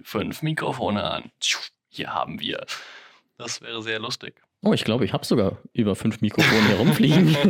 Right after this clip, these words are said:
Speaker 1: <laughs>
Speaker 2: Also me-, meine Top eins
Speaker 1: Aber ich deine
Speaker 2: wäre
Speaker 1: Top
Speaker 2: auf jeden Fall das
Speaker 1: fünf
Speaker 2: hier.
Speaker 1: auch? <laughs>
Speaker 2: Hm, meine, meine Top fünf, wer weiß, ist vielleicht meine Top eins und der Rest, der auch noch hier rumliegt.
Speaker 1: Ja, vermutlich. Aber du wolltest gerade was anderes anfangen.
Speaker 2: Ja, genau, weil irgendwo rein muss man ja aufnehmen.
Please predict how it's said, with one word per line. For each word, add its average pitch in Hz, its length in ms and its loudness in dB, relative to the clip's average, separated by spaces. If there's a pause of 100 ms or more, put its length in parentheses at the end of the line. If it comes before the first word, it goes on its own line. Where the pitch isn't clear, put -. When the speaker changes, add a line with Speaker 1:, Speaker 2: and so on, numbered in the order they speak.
(280)
Speaker 1:
<laughs> - 300 -8
Speaker 2:
Also 135 200 2
me-, 135 140 4
meine 151 200 4
Top 151 180 2
eins 160 360 4
Speaker 1:
Aber 127 180 2
ich 127 80 -6
deine 131 260 -2
Speaker 2:
wäre 151 80 4
Speaker 1:
Top 156 80 4
Speaker 2:
auf 156 100 0
jeden 165 120 2
Fall 131 100 4
das 208 120 0
Speaker 1:
fünf 95 120 0
Speaker 2:
hier. 214 80 0
Speaker 1:
auch? 285 240 -4 (400)
<laughs> - 400 -18
Speaker 2:
Hm, 165 200 6
meine, 113 200 4
meine 117 200 4
Top - 240 0
fünf, - 300 2
wer 180 140 4
weiß, 190 240 4
ist - 160 -4
vielleicht 139 280 2
meine 139 200 4
Top - 180 -2
eins 180 320 2
und 147 140 2
der 127 100 2
Rest, 151 220 0
der 123 100 4
auch 156 60 4
noch 135 100 4
hier 127 80 4
rumliegt. 143 460 2 (180)
Speaker 1:
Ja, 98 280 -2
vermutlich. 107 360 -18 (400)
Aber 135 240 2
du 147 100 -4
wolltest 139 320 -4
gerade 120 240 -2
was 117 280 -6
anderes 107 340 -6
anfangen. - 400 -14
Speaker 2:
Ja, 165 120 0
genau, 185 280 4
weil 120 240 2 (120)
irgendwo 220 340 6
rein 139 260 4
muss 202 140 4
man 170 80 4
ja 156 80 2
aufnehmen. 107 400 0